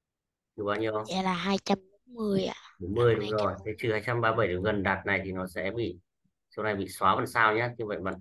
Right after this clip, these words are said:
Speaker 1: thực hiện lệnh
Speaker 2: Vâng.
Speaker 1: xóa sao này rồi. Và cái này thì cũng khá đơn giản, các bạn làm được đúng không? Giới thiệu hay làm được. Còn, à, về nhân vật, à, Flappy Bird mình nhảy lên nhảy xuống này thì cũng hơi cái, cũng hơi nâng cao một chút. Nhưng mà
Speaker 2: Vâng.
Speaker 1: cũng code cũng khá ngắn đúng không?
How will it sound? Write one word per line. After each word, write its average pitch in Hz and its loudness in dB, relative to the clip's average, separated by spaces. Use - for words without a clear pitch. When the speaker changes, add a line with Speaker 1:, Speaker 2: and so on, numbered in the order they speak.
Speaker 1:
thực 98 -4
hiện 95 -2
lệnh 98 -6
Speaker 2:
Vâng. - -16
Speaker 1:
xóa 92 -4
sao 101 -2
này 92 -2
rồi. 87 -4
Và 98 -10
cái 107 -6
này 113 -4
thì 110 -6
cũng 95 -4
khá 110 4
đơn 131 2
giản, 127 4
các 113 0
bạn 107 4
làm 101 4
được 107 4
đúng 107 2
không? 131 8
Giới 95 -12
thiệu 101 -4
hay 101 -8
làm 98 -10
được. 98 -4
Còn, 104 0
à, 104 0
về 113 4
nhân 127 2
vật, 127 2
à, 104 2
Flappy 131 2
Bird 180 8
mình 117 2
nhảy 101 2
lên 117 4
nhảy 107 2
xuống 110 0
này 127 2
thì 101 -8
cũng 101 -6
hơi 123 -4
cái, 117 -2
cũng 113 2
hơi 147 10
nâng 147 10
cao 143 8
một 110 -2
chút. 185 4
Nhưng 123 -4
mà 127 2
Speaker 2:
Vâng. 127 -6
Speaker 1:
cũng 131 0
code 175 4
cũng 131 -2
khá 120 0
ngắn 127 4
đúng 165 2
không? 165 4